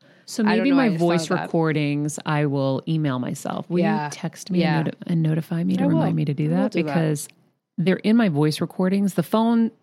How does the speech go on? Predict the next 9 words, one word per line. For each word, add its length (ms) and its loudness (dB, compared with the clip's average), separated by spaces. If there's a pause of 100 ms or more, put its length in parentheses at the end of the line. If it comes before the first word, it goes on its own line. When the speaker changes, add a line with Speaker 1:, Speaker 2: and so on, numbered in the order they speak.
(240)
Speaker 1:
iPhotos 500 2
and 100 0
videos 340 2
I 40 2
know 260 2
are 140 0
in 100 0
the 120 0
iCloud. 580 -2